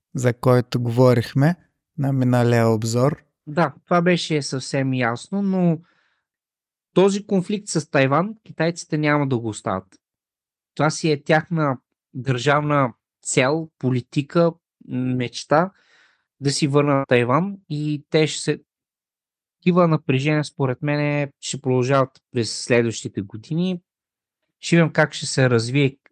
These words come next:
Speaker 2: и как ще си изиграят картите и китайците, и американците. Но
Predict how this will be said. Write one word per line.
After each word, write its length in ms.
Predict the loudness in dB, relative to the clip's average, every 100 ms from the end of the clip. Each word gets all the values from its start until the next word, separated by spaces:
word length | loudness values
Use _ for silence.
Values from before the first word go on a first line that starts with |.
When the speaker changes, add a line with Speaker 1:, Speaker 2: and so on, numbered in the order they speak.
| -6
Speaker 2:
и 460 | -2 -2 -2 -4 -2
как 280 | -2 -2 -8
ще 140 | -8
си 140 | -6
изиграят 500 | -4 -4 0 0 0
картите 600 | -2 -2 -2 -8 -8 -8 -10 _ _ -4
и 140 | -4
китайците, 560 | -4 0 0 0 -2 -2
и 40 |
американците. 840 | 0 -2 -2 -2 -2 -4 -6 -6 -6 -12 _ _ _ _ _ _ _ -4
Но 280 | -2 -2